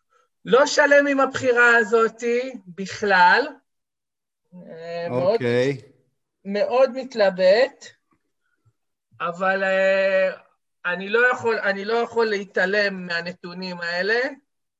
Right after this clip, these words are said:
Speaker 1: אני לא יכול להתעלם מהנתונים האלה, הם יותר מדי מרשימים בשביל, אה, בשביל לא להתייחס אליהם. ואני מדבר על, אה, אהרון נייסמית.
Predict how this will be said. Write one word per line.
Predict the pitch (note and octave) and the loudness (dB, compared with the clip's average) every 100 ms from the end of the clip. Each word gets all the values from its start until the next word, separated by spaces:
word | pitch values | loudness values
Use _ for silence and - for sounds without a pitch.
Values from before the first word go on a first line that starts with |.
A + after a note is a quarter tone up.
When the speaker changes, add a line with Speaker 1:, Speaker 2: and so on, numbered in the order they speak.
| _ _ _ _ _ _ _ _ _ _ _ _ _ _ _ _ _ _ _ | _ _ _ _ _ _ _ _ _ _ _ _ _ _ _ _ _ _ _
Speaker 1:
אני | - - - | -20 -12 -6
לא | |
יכול | G#3+ G#3+ | -4 -4
להתעלם | G3+ G3+ G3 G#3+ | -4 -2 -2 -2
מהנתונים | G3 F#3 G3+ G3 A3+ | -4 -6 -10 -6 -2
האלה, | A3+ G#3+ F#3+ | 0 0 -2
הם | F#3+ | -4
יותר | F3+ F3+ _ _ _ C4+ B3 | -8 -8 _ _ _ -2 -2
מדי | A3+ G#3 A3 A3 | -4 0 0 2
מרשימים | G3+ F#3 - F#3+ G#3 A#3 A#3 A3 F#3+ | -2 -6 -12 -10 -4 -2 -2 -4 -14
בשביל, | F3+ F3+ F3+ F#3+ F3+ | -18 -16 -14 -8 -4
אה, | E3+ E3 E3 E3 D#3+ E3 E3 - _ _ _ | -2 -2 -2 -2 -2 -4 -6 -10 _ _ _
בשביל | E3+ - G3 | _ -14 -6
לא | G3+ | -6
להתייחס | G3+ G3 F#3 F#3+ F#3 | -6 -10 -8 -8 -6
אליהם. | D#3 D3+ C#3+ | -6 -6 -8
ואני | D3 E3 F3+ | -10 -12 -12
מדבר | F3+ F3+ G#3 A3+ G#3 | -10 -6 -4 -4 -2
על, | F#3+ | -2
אה, | F3+ E3+ | -2 -2
אהרון | F#3+ G3 F#3+ F#3 | -2 -2 -2 -6
נייסמית. | F#3+ F#3+ - A3+ B3 | -8 -8 -8 -8 -8